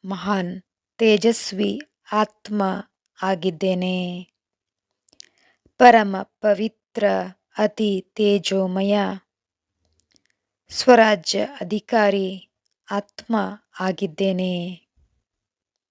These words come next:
ಮಿನುಗುತ್ತಿರುವ ಜ್ಯೋತಿ ಬಿಂದು ಆತ್ಮನಾದ ನಾನು ಈ ಸ್ಥೂಲ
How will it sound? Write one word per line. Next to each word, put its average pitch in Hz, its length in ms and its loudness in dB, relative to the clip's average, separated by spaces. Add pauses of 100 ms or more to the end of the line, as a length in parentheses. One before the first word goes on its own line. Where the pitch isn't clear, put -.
(1200)
ಮಿನುಗುತ್ತಿರುವ 233 920 4 (560)
ಜ್ಯೋತಿ 208 540 -2
ಬಿಂದು 220 760 0 (840)
ಆತ್ಮನಾದ 196 840 0 (1040)
ನಾನು 202 640 2 (1500)
ಈ 262 280 6
ಸ್ಥೂಲ 294 560 4